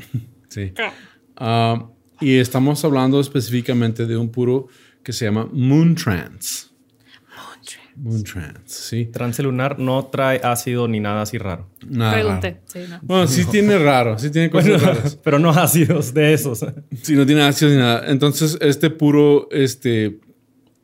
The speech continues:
Speaker 1: me cae gordo que estoy diciendo este mucho, pero <laughs> el puro, ah, ah, tiene sabor artificial, sabor a vainilla.
Speaker 3: Ujú.
Speaker 1: Sí, este, nosotros lo conocemos este como el puro sabor vainilla.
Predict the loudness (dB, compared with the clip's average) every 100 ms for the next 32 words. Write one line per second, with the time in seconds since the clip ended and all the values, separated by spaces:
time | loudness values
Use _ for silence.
0 | _ _ _ -20 -8 -4 -4 -4 -6 -2
1 | -2 -2 -2 -4 -4 -4 -4 -8 -6 -6
2 | -6 -10 _ _ -20 -20 _ -2 0 0
3 | -2 -6 -8 -20 -8 -4 0 2 4 6
4 | 4 0 -10 -6 -4 -4 -6 -14 _ _
5 | -12 -8 -8 -8 -4 0 2 0 -2 -2
6 | 0 -2 -4 -10 -18 -12 -6 -6 -6 -12
7 | _ _ _ _ _ -12 -6 -2 0 0
8 | 0 -4 -2 -2 -2 -4 -6 -8 -10 _
9 | -8 -4 -4 -2 -4 -4 -4 -4 -4 0
10 | 2 2 2 -2 0 -2 0 -4 -6 -4
11 | -4 -4 -6 -2 0 -2 -4 -6 -6 -4
12 | -2 0 0